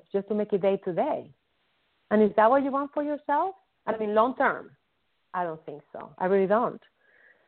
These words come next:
I think that if you ask yourself that question, you will get the answer deep inside of you that you don't want to continue to live like this. You may have to for a while,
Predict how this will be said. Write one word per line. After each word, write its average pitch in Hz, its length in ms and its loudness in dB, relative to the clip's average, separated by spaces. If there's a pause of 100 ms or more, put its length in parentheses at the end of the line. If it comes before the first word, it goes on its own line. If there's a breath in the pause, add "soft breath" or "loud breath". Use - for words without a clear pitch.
(520 soft breath)
I 220 60 2
think 294 160 4
that 254 100 4
if 233 140 -2
you 226 160 -2
ask 220 180 -4
yourself 202 320 -12
that 185 160 -14
question, 208 500 -12
you 240 120 -14
will 247 100 -8
get 233 180 -8
the 226 200 -10
answer 233 380 -8
deep 220 220 -8
inside 226 440 -6
of 190 160 -8
you 156 380 -6
that 226 140 0
you 240 200 0
don't 339 320 2
want 175 220 -2
to 185 80 -8
continue 170 420 -8
to 170 120 -10
live 160 220 -4
like 156 240 -6
this. - 160 -12 (100)
You 226 140 0
may 269 240 6
have 240 300 2 (100)
to 165 180 -10 (120)
for 190 100 -6
a 175 80 -6
while, 185 540 -4